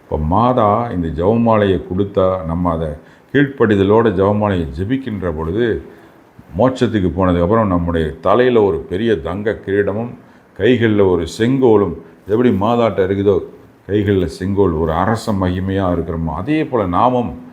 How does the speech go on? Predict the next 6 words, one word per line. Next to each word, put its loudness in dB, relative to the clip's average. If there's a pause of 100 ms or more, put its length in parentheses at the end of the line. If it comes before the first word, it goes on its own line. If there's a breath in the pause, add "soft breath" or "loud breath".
(420 loud breath)
இதை -2
இருப்போம் 0
அப்படின்ட்டு -2
மாதா 2
நமக்கு -4
உறுதியளிக்கிறாங்க. -6